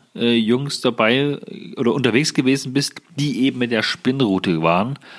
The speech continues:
Ja, und da müssen wir ehrlich zugeben, mit der Spinnrute fischt man ja einen größeren Bereich deutlich schneller ab, ist auch, ja, von den Weiten ganz, ganz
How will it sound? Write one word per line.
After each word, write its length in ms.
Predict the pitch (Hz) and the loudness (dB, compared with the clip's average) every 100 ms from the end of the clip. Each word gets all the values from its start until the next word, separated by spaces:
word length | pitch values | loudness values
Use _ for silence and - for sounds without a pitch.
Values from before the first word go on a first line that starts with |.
| - _ - | -20 _ -2
Ja, 160 | 95 | 0
und 120 | 92 98 | 0 0
da 80 | |
müssen 200 | 101 127 120 | 2 2 2
wir 120 | 92 | 0
ehrlich 360 | 80 113 107 - | 0 0 0 0
zugeben, 440 | 123 123 139 147 | 0 2 0 0
mit 100 | 127 | 0
der 40 | 98 | 0
Spinnrute 640 | - 120 123 123 131 131 | 0 -2 0 0 2 2
fischt 400 | 120 - 131 - | 0 0 0 0
man 100 | 101 | 0
ja 120 | 104 | 0
einen 280 | 90 104 95 | 0 -2 -4
größeren 600 | - 98 131 - 107 104 | -2 0 2 0 -2 -2
Bereich 540 | 90 82 73 110 117 - | -4 -2 0 0 -2 0
deutlich 420 | 101 123 - 101 | 0 2 0 -2
schneller 380 | - 104 87 64 | -2 -2 -2 0
ab, 200 | 127 - - - - _ - | -2 -6 -20 -20 -20 _ -6
ist 340 | 113 - - | -4 -4 -4
auch, 500 | 85 98 104 - - - _ - | 0 2 2 -2 -12 -16 _ -4
ja, 220 | 80 92 | 0 0
von 200 | - 92 | -2 -4
den 260 | 90 80 78 | -4 -4 0
Weiten 580 | 95 117 143 143 127 113 | 2 4 2 2 -2 0
ganz, 320 | 107 113 - | -2 -2 -4
ganz 400 | - 107 104 - | -2 -2 -4 -10